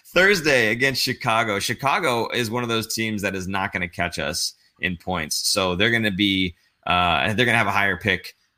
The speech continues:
uh, than we are essentially come draft day. Um, so this game essentially means nothing other than if the Sharks win, we'll be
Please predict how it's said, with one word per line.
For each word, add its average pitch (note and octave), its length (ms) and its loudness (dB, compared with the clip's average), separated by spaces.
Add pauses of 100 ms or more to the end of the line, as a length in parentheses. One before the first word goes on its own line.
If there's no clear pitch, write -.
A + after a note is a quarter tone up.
uh, D#2 200 0
than F2+ 240 -2
we F2+ 160 0
are E2 220 0
essentially E2+ 360 -4
come E2+ 160 -6
draft E2 320 -2
day. D#2+ 240 0 (420)
Um, F2 460 0
so - 120 -2
this G#2+ 160 0
game G2+ 240 2
essentially F#2+ 340 -2
means E2 280 -2
nothing E2+ 440 -2
other F2 260 -2
than F2 200 -2
if D#2+ 80 -4
the - 80 -10
Sharks E2+ 320 -2
win, F2+ 180 -2
we'll F2+ 100 -2
be E2 380 0